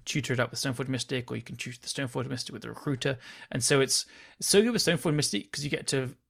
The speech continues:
bring it in end of turn, so you get the first ability, and then you're untapping and getting a second trigger off the initiative straight away. So it's much easier to protect, and the decks playing Stoneforge Mystic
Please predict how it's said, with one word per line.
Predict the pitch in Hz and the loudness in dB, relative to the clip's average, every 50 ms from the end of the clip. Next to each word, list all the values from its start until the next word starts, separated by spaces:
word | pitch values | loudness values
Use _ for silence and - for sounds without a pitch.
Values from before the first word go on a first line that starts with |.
| _ _ _ _ - - | _ _ _ _ -8 -2
bring | - 156 156 175 | 2 2 4 4
it | 165 | 6
in | 160 156 143 | 6 6 6
end | 127 131 135 135 | 6 4 4 2
of | 139 120 | 2 2
turn, | - - 120 117 117 117 120 | 0 0 0 0 0 0 -2
so | 120 - - | -4 -4 -4
you | 131 120 | 0 2
get | 151 151 - | 2 2 2
the | 143 | 0
first | 120 - 151 143 135 123 - | 0 2 4 4 4 4 2
ability, | - 127 123 120 113 - - 135 131 139 - _ _ _ | -2 -4 -4 -4 -4 -4 -6 -6 -6 -6 -8 _ _ _
and | - 151 139 | -2 0 2
then | 143 147 160 | 4 4 6
you're | 160 160 160 151 | 6 8 8 8
untapping | 151 151 - - 135 120 - 139 131 123 | 8 6 4 2 2 0 0 0 0 0
and | 120 117 | 2 2
getting | 120 123 120 120 120 | 2 0 0 0 -2
a | 117 | -2
second | - - 135 - - 120 123 127 - - - - - - - | -2 -4 -4 -4 -6 -8 -8 -8 -10 -12 -18 -20 -20 -16 -10
trigger | - - 123 120 123 120 117 | -8 -6 -6 -6 -6 -6 -6
off | 117 - - | -8 -8 -10
the | - - | -8 -6
initiative | 127 123 120 - - - 117 | -6 -4 -6 -6 -8 -8 -8
straight | - - 139 120 107 | -8 -6 -6 -6 -6
away. | 113 117 117 117 123 - - - - - - - - - | -8 -10 -10 -10 -12 -16 -20 -20 -20 -20 -18 -18 -16 -6
So | - - | -4 -2
it's | 135 120 | 0 2
much | 156 147 - | 2 2 2
easier | 143 139 131 127 | 2 2 0 0
to | - - | -2 -6
protect, | - - - 135 131 - - - | -6 -2 0 0 0 0 -4 -8
and | 135 127 127 127 | -4 -2 2 4
the | 147 143 | 6 6
decks | 151 202 - - | 6 4 2 2
playing | - - 151 135 | 0 2 2 2
Stoneforge | - - 135 120 135 117 | 2 2 2 2 2 0
Mystic | 131 127 120 - - 127 - - | 0 0 0 -2 -4 -6 -8 -10